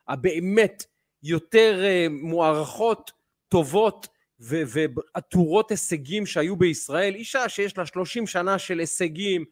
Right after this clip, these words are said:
תחקירים, פרסומים,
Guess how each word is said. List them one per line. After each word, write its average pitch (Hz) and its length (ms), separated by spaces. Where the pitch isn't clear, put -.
תחקירים, 190 800
פרסומים, 202 880